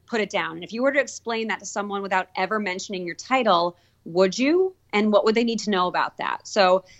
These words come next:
list them and integrate them into your job and school applications.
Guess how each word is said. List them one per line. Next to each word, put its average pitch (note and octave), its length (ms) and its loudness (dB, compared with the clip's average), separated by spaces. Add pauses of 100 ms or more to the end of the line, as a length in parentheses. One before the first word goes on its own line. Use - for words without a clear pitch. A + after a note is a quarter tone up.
(160)
list A3 440 0
them D4+ 280 8 (100)
and G3 220 0
integrate G#3+ 440 -2
them G3+ 120 0
into F#3+ 220 -4
your F#3 160 0
job E3+ 440 2
and E3+ 140 -8
school E3 380 -6
applications. - 1080 -10